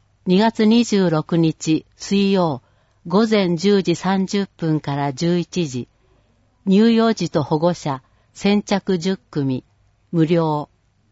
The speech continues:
五、新パレット柏寄せ。バージョン春。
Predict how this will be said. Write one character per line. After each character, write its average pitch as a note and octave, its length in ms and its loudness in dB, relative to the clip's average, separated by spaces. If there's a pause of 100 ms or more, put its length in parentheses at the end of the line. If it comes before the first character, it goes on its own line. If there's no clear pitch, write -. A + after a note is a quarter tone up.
(840)
五、 E3+ 320 0 (640)
新 - 380 0 (240)
パ A3 120 0
レ A3+ 120 2
ッ - 80 -4
ト E3+ 160 -2
柏 F3 440 -2
寄 D#3+ 160 0
せ。 B2 300 -8 (720)
バ F#3+ 260 2
ー - 40 0
ジ D#3 120 -2
ョ C#3 100 2
ン C3+ 60 -4
春。 D3 420 -4